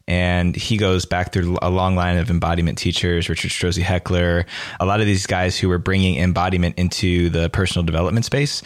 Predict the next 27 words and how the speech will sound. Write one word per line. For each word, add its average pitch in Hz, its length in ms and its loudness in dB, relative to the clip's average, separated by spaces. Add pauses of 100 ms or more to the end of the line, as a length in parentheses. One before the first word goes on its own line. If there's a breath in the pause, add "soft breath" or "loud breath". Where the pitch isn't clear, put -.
(360 loud breath)
Because 95 520 0
as 92 120 0
you 107 120 2
know, 85 260 0
as 87 180 -2
you 92 60 2
just 82 180 -2
said, 92 360 -2
practical 92 440 -2
wisdom 92 320 2
and 82 120 2
information 85 440 0
can 90 140 -2
only 85 140 2
get - 180 -4
you - 60 -4
so - 140 -4
far. - 320 -4 (260 loud breath)
It - 20 -4
doesn't 104 220 2
mean 95 100 2
anything 113 300 0
until 90 240 0
you 90 100 2
actually 90 400 0
put - 180 -4
your 85 260 0